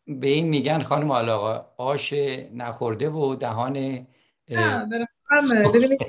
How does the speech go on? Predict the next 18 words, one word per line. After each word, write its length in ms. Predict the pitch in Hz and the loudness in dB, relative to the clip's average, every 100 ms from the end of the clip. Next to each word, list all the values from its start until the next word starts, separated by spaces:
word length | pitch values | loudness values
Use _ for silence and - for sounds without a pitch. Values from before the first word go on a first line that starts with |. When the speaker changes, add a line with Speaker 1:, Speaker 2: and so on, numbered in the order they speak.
| - | -2
Speaker 2:
همون 420 | - 269 269 285 - - | 2 4 4 0 -8 -4
چیزی 380 | 240 262 262 247 | -4 -4 -8 -8
که 100 | 240 | -2
این، 260 | 247 285 - | 2 2 0
این 280 | 247 285 294 | 0 2 4
رویهٔ 540 | 240 208 196 196 233 240 | 6 6 6 6 6 4
سیستم‌های 580 | - 165 156 151 143 | 2 -4 -2 0 0
امنیتیه 800 | 139 147 156 147 147 - 147 151 - _ _ _ _ _ _ - | 0 -2 -2 -2 -6 -8 -10 -12 -18 _ _ _ _ _ _ 2
و 100 | 185 | 6
من، 280 | 208 220 196 | 8 6 6
اه، 280 | 175 170 - _ | 4 2 -6 _
باور 500 | 190 190 175 175 208 | 0 6 8 8 8
دارم 380 | 196 160 160 160 | 8 6 4 2
که 120 | 156 | 2
یا 640 | 160 151 185 170 156 147 - | 2 6 8 8 6 0 -4
کسانی 360 | 165 165 196 214 | -2 2 4 4
که 320 | 220 - - _ _ 180 | 2 0 -8 _ _ 4
بدون 340 | 190 233 226 | 6 6 6